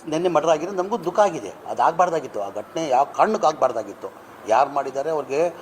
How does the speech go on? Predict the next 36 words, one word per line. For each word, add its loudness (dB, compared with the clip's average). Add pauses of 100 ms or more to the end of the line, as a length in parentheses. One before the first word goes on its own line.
(280)
ತಕ್ಕಿನ 2
ಶಿಕ್ಷೆ -2
ಅವ್ರು 2
ಸಿಕ್ಕಲೇಬೇಕು 0
ಅವ್ರಿಗೆ. -8 (320)
ಈಗ 0
ಮುಂಚೆ 2
ಅದಕ್ಕಿಂತ 0
ಅದು 0
ರಾ-, 4
ಇದು 0 (220)
ಪೊಲಿಟಿಕಲ್, 4 (140)
he -6
is -2
also 0
a 0
rowdy 0
shooter. -2 (800)
ಯಾರು 0
ಸತ್ತಿದ -4
ಪಾಪ 2
ಸಾಯ್ಬೇ-, 2
ಆಗಬಾರ್ದಾಗಿತ್ತು 2
ಆ 4
ಘಟನೆ. -6 (760)
ನಾನು 2
ಅದು -2
ಖಂಡಿಸ್ತೀನಿ 2
ನಾನು, -6 (720)
ಯಾರನ್ನ 4
ಇಲ್ಲಿ, -2 (600)
ಜೀವ 2
ಜೀವನೇ, -2 (360)
ಅದಕ್ಕೆ -4
ನಾನು 0
ಖಂಡಿಸ್ತೀನಿ. -2